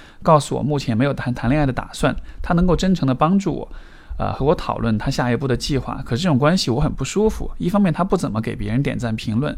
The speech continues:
我们的共同好友看到评论还会问我们是，我是不是和他在一起了。另一方面，我们的私聊中他没有挑明，啊，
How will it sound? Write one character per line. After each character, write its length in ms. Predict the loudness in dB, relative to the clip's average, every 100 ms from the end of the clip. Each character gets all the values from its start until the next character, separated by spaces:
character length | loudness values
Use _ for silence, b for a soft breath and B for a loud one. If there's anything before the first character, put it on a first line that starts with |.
| B B B
我 80 | -2
们 80 | 0
的 80 | 4
共 80 | 4
同 80 | 4
好 100 | 0
友 80 |
看 200 | -2 0
到 100 | 0
评 220 | 0 2 2
论 140 | 4
还 180 | 0 0
会 100 | 2
问 220 | 4 2
我 80 | 2
们 100 | -4
是， 160 | -6 -6
我 140 | -6
是 120 | -4
不 60 | -2
是 60 | 0
和 60 |
他 100 | 0
在 180 | 2 0
一 100 | 0
起 180 | -4 -6
了。 120 | -8 B B B B
另 100 | 2
一 40 |
方 120 | 4
面， 160 | 4 4
我 60 | 2
们 100 | 0
的 80 |
私 220 | -2 0 2
聊 180 | 4
中 160 | 4 0
他 140 | 0
没 100 | 0
有 80 | 0
挑 240 | -2 -6 -6
明， 340 | -4 -2 -2 b b b b b
啊， 340 | -6 -6 -8